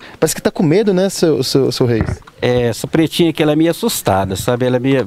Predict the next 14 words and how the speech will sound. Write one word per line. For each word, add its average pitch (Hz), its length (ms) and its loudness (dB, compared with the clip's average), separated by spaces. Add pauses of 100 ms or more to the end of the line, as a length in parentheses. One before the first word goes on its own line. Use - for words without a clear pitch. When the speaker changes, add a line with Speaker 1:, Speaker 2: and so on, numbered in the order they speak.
(120)
Speaker 1:
Mas - 180 -2
foi 151 140 0
maltratada, 135 680 -2
né? 151 160 -6
Speaker 2:
É, 95 360 0
meio 110 180 2
perturbada. 98 680 -2 (340)
Mas 104 400 0
é 120 140 0
muito 147 600 0
bonita, 101 440 2
viu? 120 160 0
Lisinha, 135 840 2
sabe? 113 240 -4